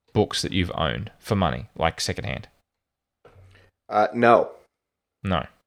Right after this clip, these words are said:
Speaker 1: See,
Speaker 2: No,
Speaker 1: I
Speaker 2: if, if I buy it, I usually tend to keep it.
Speaker 1: Now, I've given books away, but I've never sold them for money. And it got me thinking,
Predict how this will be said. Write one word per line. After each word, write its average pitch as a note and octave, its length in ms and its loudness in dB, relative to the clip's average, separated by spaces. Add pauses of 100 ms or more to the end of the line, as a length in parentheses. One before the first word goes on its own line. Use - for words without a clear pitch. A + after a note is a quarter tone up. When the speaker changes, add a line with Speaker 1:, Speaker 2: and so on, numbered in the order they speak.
(300)
Speaker 1:
See, B2 260 4
Speaker 2:
No, G2 180 8
Speaker 1:
I C3+ 220 8
Speaker 2:
if, - 40 0
if A#2+ 160 6
I B2 100 12
buy C3 320 10
it, D3 140 4
I B2 60 6
usually A#2+ 460 2
tend G#2 240 -2
to - 40 -16
keep F2+ 260 -10
it. - 160 -8 (1900)
Speaker 1:
Now, B2 180 4
I've C#3 360 4
given F3 320 6
books A2+ 260 2
away, C2 420 -4 (1040)
but G2 100 2
I've G2 200 2
never B2 260 2
sold G#2+ 580 2
them F2+ 160 0
for - 140 -8
money. E2+ 360 -2 (1120)
And G#2 80 -2
it G2 40 2
got E3+ 120 2
me A3 100 2
thinking, A#2 600 0